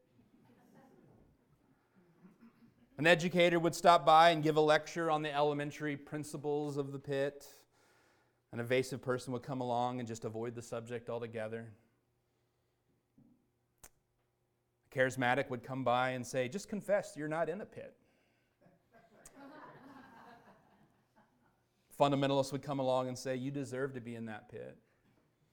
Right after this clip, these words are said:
A legalist would say, "Only bad people fall into pits."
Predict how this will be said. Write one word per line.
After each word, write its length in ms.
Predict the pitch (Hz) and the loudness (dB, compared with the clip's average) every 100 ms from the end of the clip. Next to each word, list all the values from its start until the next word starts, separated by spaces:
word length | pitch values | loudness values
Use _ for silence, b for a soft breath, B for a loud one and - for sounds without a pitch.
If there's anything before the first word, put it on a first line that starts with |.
| _ _ _ _ _ _ _ _ 110 | _ _ _ _ _ _ _ _ -4
A 60 | |
legalist 500 | 127 151 156 151 151 | 0 2 6 4 4
would 140 | 147 127 | -4 0
say, 260 | 160 151 | 4 6
"Only 260 | 143 147 147 | 4 2 0
bad 380 | 127 127 135 - | 0 0 0 -4
people 320 | 127 120 127 | -12 -10 -12
fall 640 | - 117 113 117 113 113 - _ _ _ _ _ _ - | -10 -6 -4 -4 -6 -12 -20 _ _ _ _ _ _ -18
into 200 | 101 98 | -16 -16
pits." 760 | - 92 113 - - - - | -14 -12 -12 -18 -20 -20 -20